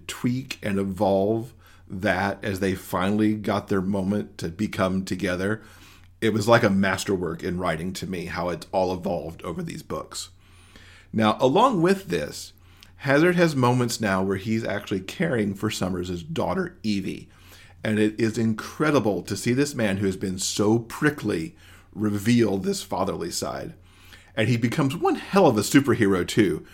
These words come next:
which is all I will say on that, because I don't want to get too, too spoilery, but if you've read it, you know exactly what I'm talking about, and if you haven't, you certainly will.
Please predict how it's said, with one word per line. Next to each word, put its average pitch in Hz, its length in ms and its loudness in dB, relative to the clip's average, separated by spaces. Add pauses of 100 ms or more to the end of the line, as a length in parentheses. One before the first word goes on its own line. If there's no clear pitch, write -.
(360)
which 113 200 2
is 117 120 4
all 135 200 8
I 120 60 10
will 127 240 10
say 107 220 4
on 95 160 2
that, 90 280 -2
because 98 240 -2
I 98 60 2
don't 104 160 2
want 107 120 2
to 95 40 -4
get - 240 -6
too, 147 140 2
too 170 140 2
spoilery, 165 680 4 (300)
but 107 160 4
if 107 160 2
you've 110 320 2
read 151 160 8
it, 107 100 2
you 107 100 0
know 98 120 -2
exactly 95 600 2
what 101 160 2
I'm 90 140 0
talking 92 380 0
about, 87 340 -2
and 87 80 -4
if 87 160 -6
you 202 120 -2
haven't, 95 360 -2
you 190 140 -6
certainly 87 560 -2
will. - 340 -6